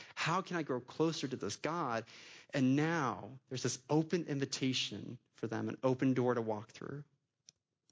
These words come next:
Brothers and sisters, we're, we're not immune to the same blindness that plagues these non-believers at Antioch of Pisidia. So remember, exhort one another every day,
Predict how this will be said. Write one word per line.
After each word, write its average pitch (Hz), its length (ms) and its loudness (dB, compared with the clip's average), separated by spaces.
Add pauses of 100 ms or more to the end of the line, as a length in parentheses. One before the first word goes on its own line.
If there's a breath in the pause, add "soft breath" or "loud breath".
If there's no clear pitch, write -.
(2250 loud breath)
Brothers 131 420 0
and 127 80 -4
sisters, 127 320 -6
we're, - 100 -4
we're 135 140 0
not 151 180 0
immune 120 560 -6 (180)
to - 80 -8
the 117 60 -6
same 120 280 -4
blindness 117 500 -2
that 113 180 -2
plagues 113 680 -4 (320)
these 120 200 0
non-believers 113 720 2
at 110 140 -4
Antioch 117 480 -2
of 110 100 -2
Pisidia. 120 580 -2 (1400)
So - 160 0
remember, 117 640 -2 (640)
exhort 131 400 2
one 147 120 0
another 135 320 2
every 117 240 -2
day, 113 460 -4